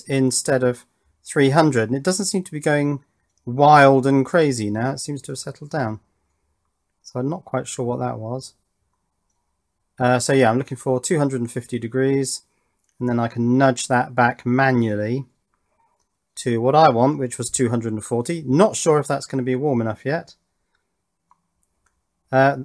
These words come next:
well, there it goes. So I've changed the default,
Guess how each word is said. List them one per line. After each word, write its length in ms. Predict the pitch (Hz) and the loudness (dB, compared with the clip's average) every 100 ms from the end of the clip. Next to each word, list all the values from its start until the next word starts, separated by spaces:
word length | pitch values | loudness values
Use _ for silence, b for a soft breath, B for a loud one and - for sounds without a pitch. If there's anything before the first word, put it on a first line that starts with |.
| - | -8
well, 80 | 131 | -2
there 140 | 180 | 0
it 40 | 180 | 0
goes. 460 | 214 175 101 - _ _ _ _ _ | 0 0 -4 -12 _ _ _ _ _
So 340 | - 147 143 156 | -4 2 2 2
I've 220 | 147 135 | 0 0
changed 400 | - 175 165 - | 2 2 2 -2
the 60 | 131 | -6
default, 720 | 175 180 180 143 131 135 | -2 -2 2 4 4 2